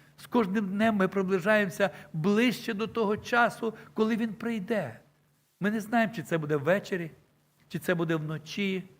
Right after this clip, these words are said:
чи вранці. Ми не знаємо. Але пильнуйте. Тож пильнуйте, бо ви не знаєте, в який день Господь прийде ваш. І сорок четвертий вірш каже, «Тож будьте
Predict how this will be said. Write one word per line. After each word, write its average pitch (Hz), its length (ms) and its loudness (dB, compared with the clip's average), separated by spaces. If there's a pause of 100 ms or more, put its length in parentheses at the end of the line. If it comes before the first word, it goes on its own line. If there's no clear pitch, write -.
(160)
чи - 140 -2
вранці. 175 720 -2 (280)
Ми 254 120 0
не 277 100 -4
знаємо. 131 420 -4 (760)
Але 139 360 2 (340)
пильнуйте. 143 880 -2 (320)
Тож 247 280 4
пильнуйте, 226 1000 2 (300)
бо 151 180 2
ви 180 380 4
не 165 180 -2
знаєте, 156 840 -2 (200)
в 139 60 -2
який 120 280 -4
день 151 340 0 (520)
Господь 135 580 -4 (600)
прийде 120 480 -4 (100)
ваш. 117 460 -4 (380)
І 196 100 2
сорок 185 300 2
четвертий 151 480 0
вірш 143 200 -6
каже, 139 320 0 (340)
«Тож 135 260 2
будьте 233 840 2